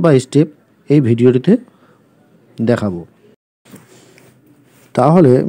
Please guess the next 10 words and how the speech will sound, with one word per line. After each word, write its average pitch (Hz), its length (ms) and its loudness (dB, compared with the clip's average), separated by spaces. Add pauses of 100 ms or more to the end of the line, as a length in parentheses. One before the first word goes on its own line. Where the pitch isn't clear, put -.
(200)
ভিডিওটিকে 156 480 2
skip - 300 -4
না 165 140 2
করে 120 220 -2 (200)
শেষ - 260 -6
পর্যন্ত 151 340 0
দেখুন 127 300 -2 (1700)
যে 131 120 -2
ঘরে 135 300 0
বসে 165 260 2